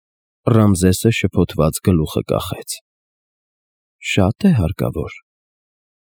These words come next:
«Տասնհինգ տաղանդ»։ «Օ,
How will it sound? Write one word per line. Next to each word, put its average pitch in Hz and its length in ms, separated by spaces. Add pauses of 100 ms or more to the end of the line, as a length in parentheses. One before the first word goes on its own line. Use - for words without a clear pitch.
(240)
«Տասնհինգ 82 680
տաղանդ»։ - 560 (1080)
«Օ, 196 120